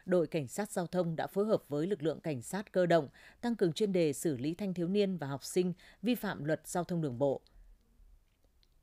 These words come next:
Trong đợt cao điểm Tết, từ ngày mười lăm tháng mười hai năm hai nghìn không trăm hai mươi ba đến ngày mười tháng một năm hai nghìn không trăm hai mươi tư, lực lượng cảnh sát giao thông công an huyện Triệu Sơn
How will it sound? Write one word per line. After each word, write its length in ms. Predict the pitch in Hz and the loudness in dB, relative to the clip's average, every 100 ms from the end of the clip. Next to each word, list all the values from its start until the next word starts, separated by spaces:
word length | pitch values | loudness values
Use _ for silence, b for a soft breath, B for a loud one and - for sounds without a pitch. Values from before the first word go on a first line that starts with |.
| _ | _
Trong 300 | - 190 175 | 0 2 4
đợt 220 | 165 - | 2 0
cao 140 | 180 170 | -2 -2
điểm 200 | 135 104 | -2 0
Tết, 240 | - 277 - b b | 2 0 -2 b b
từ 120 | 208 | 2
ngày 160 | 190 185 | 4 4
mười 140 | 180 | 2
lăm 160 | 196 214 | 0 -2
tháng 160 | 190 226 | -2 0
mười 120 | 180 | -2
hai 240 | 180 202 | 0 0
năm 120 | 196 | 0
hai 120 | 190 190 | 0 -2
nghìn 200 | 156 110 | -2 -4
không 180 | 180 | -6
trăm 160 | 175 175 | -4 -2
hai 120 | 165 | -2
mươi 40 | 156 | 0
ba 240 | 165 160 B B B | 0 0 B B B
đến 200 | 175 208 | 0 2
ngày 120 | 233 | 2
mười 200 | 160 160 | 2 0
tháng 180 | 165 208 | 0 0
một 160 | 185 - | -2 -2
năm 120 | 185 | -4
hai 100 | 190 | -2
nghìn 160 | 151 | -2
không 180 | 110 175 | -4 -6
trăm 160 | 175 165 | -4 -4
hai 80 | 165 | -2
mươi 80 | |
tư, 220 | 185 180 170 B B B | 2 2 2 B B B
lực 80 | 208 | 4
lượng 180 | 196 | 4
cảnh 200 | 170 160 | 2 -4
sát 180 | - 277 | -4 -6
giao 180 | - 233 | -4 -4
thông 240 | 233 226 | -2 -4
công 160 | 214 208 | -2 -2
an 120 | 202 | 0
huyện 160 | 185 127 | -2 -2
Triệu 160 | 143 | -6
Sơn 320 | 143 196 196 | -2 2 2